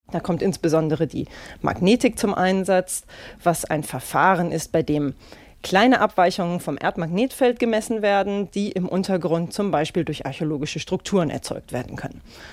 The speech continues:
Und das, was wir dann erst einmal erhalten, ist von dem untersuchten Gebiet so eine Art Stadtplan, also eine Schwarz-Weiß-Karte, auf der Strukturen, sogenannte Anomalien, unter der Oberfläche aufgezeigt werden.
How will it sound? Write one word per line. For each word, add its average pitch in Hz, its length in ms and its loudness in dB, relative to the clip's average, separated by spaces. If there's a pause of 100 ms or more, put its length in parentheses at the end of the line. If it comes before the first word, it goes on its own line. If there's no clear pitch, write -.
(400)
Und 208 160 0
das, 196 140 0
was 196 160 0
wir 180 100 2
dann 180 220 2
erst 202 320 0
einmal 160 220 0
erhalten, 160 520 2
ist 214 280 -2
von 180 120 0
dem 170 140 2
untersuchten 160 540 -2
Gebiet 196 340 -2
so - 140 2
eine 175 260 2
Art 165 300 2 (220)
Stadtplan, 139 840 0
also 151 200 -6
eine 170 440 -2
Schwarz-Weiß-Karte, 196 1120 2
auf 160 140 0
der 160 140 -2
Strukturen, 254 680 2
sogenannte 156 480 -4
Anomalien, 156 520 0
unter 175 200 -4
der - 140 -2
Oberfläche 160 480 -2
aufgezeigt - 640 -6
werden. 123 260 -8